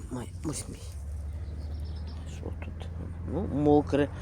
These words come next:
само, значить, сідав морозець. Ну, не знаю, поморозив він тут чи ні. Це вдень буде видніше. Тим мене теж накривало.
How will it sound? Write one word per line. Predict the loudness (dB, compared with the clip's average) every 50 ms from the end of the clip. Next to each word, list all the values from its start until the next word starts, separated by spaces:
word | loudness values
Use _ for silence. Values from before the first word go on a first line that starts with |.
| -6 -6 -6 -6 -6
само, | 0 4 4 6 6 6 4 4 4
значить, | 4 2 2 2 0 -2 -6 -4
сідав | -4 -2 -2 4 8 10 10 12 10 10
морозець. | 8 6 6 8 8 8 8 8 8 6 4 0 0 -2 -6 -6 -6 -8 -8 -8 -8 -8 -6 -6 -8 -6 -6 -6 -4 0
Ну, | 0 2 2
не | 4 4 4
знаю, | 2 2 0 0 2 2 2 2 2 0 -2 -4 -8 -10 -12 -12 -8 -4
поморозив | -2 0 0 2 2 4 6 8 6 6 6 6 4 4 4
він | 2 0 -2
тут | -2 -2 -2 -2 0 -2
чи | -2 -2 0
ні. | 2 4 4 4 2 -2 -8 -16 -16 -16 -16 -18 -18 -16 -8
Це | -2 4 6 6 6 4 2 -6 -10 -8
вдень | -6 -2 6 10 10 10 10 8 4 -2 -12 -18 -18 -16 -10 -8
буде | -6 -4 -2 -4 -4 -4 -2
видніше. | 0 2 2 2 0 -2 -6 -8 -8 -10 -14 -18 -18 -18 -20 -20 -20 -20 -20 -20 -20 -20 -20 -20 -20 -20 -20 -20 -20 -20 -20 -20 -20 -20 -20 -20 -20 -20 -20 -20 -20 -20 -20 -20 -20 -20 -20 -20 -20 -20 -20 -20 -20 -20 -20 -20 -20 -20 -20 -20 -20 -20 -20 -20 -20 -20 -20 -20 -20 -20 _ _ -20 -20 -20 _ _ _ _ _ -20 -20 -20 -20 -20 -20 -20 -20 _ _ _ _ -20 -20 -20 -20 -20 -20 -20 -20 -20 _ -20 -20 _ -20 _ _ _ -20 -20 -20 _ -6
Тим | -4 -4 -4 -4
мене | -6 -8 -8 -10 -8
теж | -6 -4 -4 -4 -4
накривало. | -4 -6 -6 -6 -8 -8 -8 -8 -8 -6 -4 -4 -2 -2 -2 -4 -6 -8